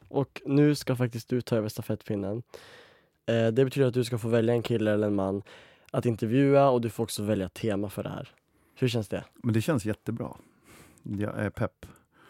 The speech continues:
Speaker 2: Jag vet precis. Eller jag har några kandidater.
Speaker 1: <laughs> Några utvalda som man får, ska få möjligheten. Jag har en fråga som du får ta med dig och
Speaker 2: Mm.
Speaker 1: slänga in.
Speaker 2: Mm.
Speaker 1: Eh, och min fråga är, ångrar du någonting?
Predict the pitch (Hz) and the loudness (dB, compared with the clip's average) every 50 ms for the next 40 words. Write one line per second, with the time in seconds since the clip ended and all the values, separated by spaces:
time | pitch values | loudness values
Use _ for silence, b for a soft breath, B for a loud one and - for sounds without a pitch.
0 | b b b b b b b b b b b b _ _ _ _ _ 104 95 95 | b b b b b b b b b b b b _ _ _ _ _ -8 -6 -6
1 | 92 _ _ - - - 92 85 - - - - - - - - _ _ - 117 | -8 _ _ -18 -12 -10 -10 -10 -12 -16 -20 -20 -20 -20 -20 -20 _ _ 0 2
2 | 120 117 110 - - 98 101 107 110 110 107 98 95 90 87 - 101 92 92 92 | 4 4 2 0 -2 -2 0 2 2 2 2 2 0 0 -2 -2 -4 -2 0 0
3 | 92 90 - - - - 101 104 _ - - - - - _ _ - - - 123 | 0 -2 -2 -4 -6 -6 -6 -6 _ -20 -20 -20 -20 -20 _ _ -2 0 2 2
4 | 117 110 110 - - - 117 110 110 107 104 110 117 - 120 120 120 117 - 147 | 4 2 0 0 -2 0 0 0 2 2 2 2 2 0 2 2 0 0 0 -2
5 | 123 107 - - - - - 127 113 123 120 117 117 110 107 110 113 117 117 - | -4 -4 -6 -8 -4 0 0 0 0 0 -4 -2 -2 -4 -4 -6 -8 -8 -8 -8
6 | - 107 101 - B B B B B B B B 147 160 160 160 170 170 170 160 | -8 -8 -8 -12 B B B B B B B B 6 6 8 8 8 8 6 6
7 | - 165 165 160 160 165 170 165 156 - 143 139 131 131 120 - - 127 120 123 | 4 4 6 6 6 6 6 4 4 4 2 4 4 2 0 0 2 4 6 6
8 | 123 - - - - _ _ _ - 151 135 143 143 135 120 98 90 90 - - | 4 4 -2 -8 -18 _ _ _ 2 4 6 8 8 8 8 6 4 0 2 2
9 | 143 180 220 220 117 117 113 117 117 107 95 95 98 - B B 120 139 180 196 | 2 2 2 2 2 2 2 2 2 2 2 0 -4 -8 B B -4 -4 -4 -6
10 | B B B _ - 110 107 104 101 98 98 98 - - 123 135 139 135 123 - | B B B _ -4 -2 -2 0 -2 -2 -2 -2 -2 2 4 6 6 6 4 4
11 | - 127 117 110 113 110 98 101 98 98 98 98 98 98 - _ _ _ _ _ | 2 2 4 4 4 4 2 2 2 0 -2 -2 -4 -6 -10 _ _ _ _ _
12 | _ _ _ _ _ _ _ _ _ _ _ _ _ _ _ _ _ - 147 143 | _ _ _ _ _ _ _ _ _ _ _ _ _ _ _ _ _ 4 6 6
13 | 135 127 123 120 139 131 107 107 104 98 92 92 95 98 98 - - - - 113 | 6 6 4 6 6 6 6 4 2 2 0 -2 -2 -4 -6 -6 -8 -10 -10 -10